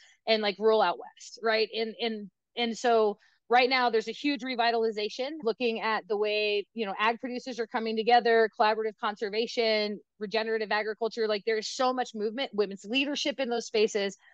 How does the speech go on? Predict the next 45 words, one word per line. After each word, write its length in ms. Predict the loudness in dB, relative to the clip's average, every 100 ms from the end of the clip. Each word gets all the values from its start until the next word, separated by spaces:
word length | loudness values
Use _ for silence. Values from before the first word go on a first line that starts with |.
| _ -2
And, 240 | 0 0
and 140 | 0 -4
it's 120 | -4
one 360 | 4 6 6
that 160 | 6 6
I 220 | 6 4 0
kind 180 | -4 -2
of 140 | -4 -6
have 220 | -4 -4 -4
sort 280 | -2 0 0
of 60 | -2
found 240 | -2 0
myself, 460 | 0 2 4 2 0 _ _ -10
you 160 | -6
know, 120 | -4
the 100 | -6
current 320 | -2 2 2 2
has 220 | -4 -2
pushed 340 | 4 4 4
me 180 | -6 -6
into. 380 | -8 -10 -8 -6
And 180 | -6 -6
so 380 | 2 4 4 2 0
that, 300 | 4 6 4 _ _ _ _ _ _ 0
as 200 | 0 2
somebody 420 | -2 -2 -2 -2
who 80 | -2
was 140 | -4
born 260 | -4 -6 -4
and 140 | -6
raised 240 | -2 -2 -4
in 100 | -4
rural 180 | -4
communities 600 | -4 -6 -4 -2 0 0 0
and 160 | 0
has 180 | 0 -2 -2
lived 300 | -2 -2 -2
in, 260 | -4 -4 -8
in 120 | -8
frontier 460 | 0 0 2 0 0
areas 320 | 0 -2 -2
for 140 | -2
a 40 | 2
long 240 | 2 0
time, 460 | -4 -2 0 -2